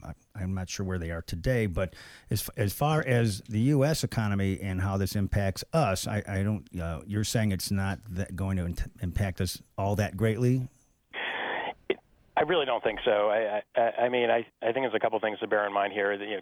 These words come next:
Speaker 2: trade to the United Kingdom, uh, is only about three percent of our exports, and export activity is only about ten percent of our, of our overall economic activity. So we're talking about a very small percent of, of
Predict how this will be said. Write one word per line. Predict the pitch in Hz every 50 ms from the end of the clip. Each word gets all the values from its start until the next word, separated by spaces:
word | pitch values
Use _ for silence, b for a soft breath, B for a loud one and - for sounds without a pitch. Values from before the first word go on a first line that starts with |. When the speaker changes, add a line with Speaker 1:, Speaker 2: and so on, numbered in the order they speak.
| - - -
Speaker 2:
trade | 143 135 131 127 120 120 113 - - -
to | 123 117 113
the | 107 110
United | 104 104 107 110 107 104 101 -
Kingdom, | - - 120 113 101 104 104 101 101 95 - B B B B B _ -
uh, | - 107 - - _ _ -
is | 123 113 107 117
only | 117 117 113
about | 107 101 101 98 - - -
three | - 117 117 107
percent | - 110 - 123 110 107
of | 92
our | 90 95 92
exports, | 101 104 - - - 110 107 104 101 -
and | 110 107
export | 113 120 - - - 117 113 107
activity | 98 - - - 127 113 110 107 101
is | 98 -
only | 104 107 107 104
about | 92 98 87 - - -
ten | 113 107 98
percent | 110 98 - 113 107 104
of | 101 98 95
our, | 95 98 95 92 92 - B B B B -
of | 120 104 95
our | 95 101 95
overall | 107 110 104 104 101 98 98 95
economic | 95 101 - - 98 98 98 104 101 98 -
activity. | 92 95 - - 104 87 98 95 - -
So | 123
we're | 113 127
talking | 131 - 175 175 - - 127 110
about | 98 95 98 98
a | 98 92 90 92
very | 107 107 110 107 104 98 95 92 - -
small | - 104 101 98 95 98 95 92 - B B B B B B B _ -
percent | - 117 - - - 110 101 98 95 - - - - -
of, | 107 107 101 101 101 98 98 98 98 - - - - -
of | - 107 104 98